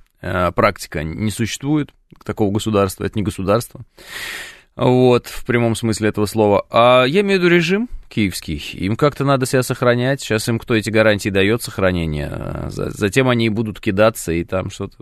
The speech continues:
молиться, выпрашивать. Э, ну и кто, если вдруг мимо них идёт, они будут, конечно, палки в колёса вставлять.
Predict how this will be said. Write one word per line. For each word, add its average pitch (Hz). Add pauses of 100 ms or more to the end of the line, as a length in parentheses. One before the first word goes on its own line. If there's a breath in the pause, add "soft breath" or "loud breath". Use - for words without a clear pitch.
(420 loud breath)
молиться, 117
выпрашивать. 110
Э, 85 (760)
ну 110
и 117
кто, 120
если 113
вдруг 117
мимо 113
них 110
идёт, 107
они 95
будут, 107
конечно, 98
палки 101
в -
колёса 85
вставлять. -